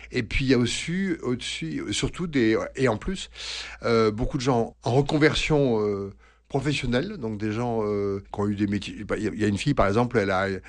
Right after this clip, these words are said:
elle a un, elle avait un mail qui s'appelait Mélodie Beauté. Alors, euh, Mélodie Beauté, pour moi, euh, c'était plutôt du côté de la, de l'esthéticienne ou voir, euh, les ongles. Enfin, vous voyez, bon.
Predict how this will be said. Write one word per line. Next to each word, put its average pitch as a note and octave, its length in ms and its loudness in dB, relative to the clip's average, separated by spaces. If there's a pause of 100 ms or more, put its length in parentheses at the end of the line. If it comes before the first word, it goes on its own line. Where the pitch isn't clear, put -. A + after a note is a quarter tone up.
(280)
elle G#2+ 200 0
a G2 520 0
un, F#2+ 100 -4
elle G#2+ 80 0
avait G2+ 220 -2
un G#2 100 2
mail A#2+ 200 4
qui G2 60 -4
s'appelait G#2+ 260 0
Mélodie A#2 380 4
Beauté. B2 460 2
Alors, E2 280 -6
euh, E2 180 -10
Mélodie G2 300 -6
Beauté, G2 340 -4
pour G2+ 220 -6
moi, A#2+ 340 0
euh, G2 460 -4
c'était F#2+ 280 -6
plutôt A2 360 -4
du G2+ 160 -4
côté G2+ 340 0
de G2 80 -6
la, F#2+ 240 0
de F#2+ 160 -4
l'esthéticienne A2+ 840 2
ou G#2 360 2
voir, G#2 480 2
euh, F#2 60 0
les G2 160 -2
ongles. C#3+ 220 2
Enfin, G2+ 200 -4
vous F#2 60 -4
voyez, A#2+ 160 -4
bon. F#2+ 220 -8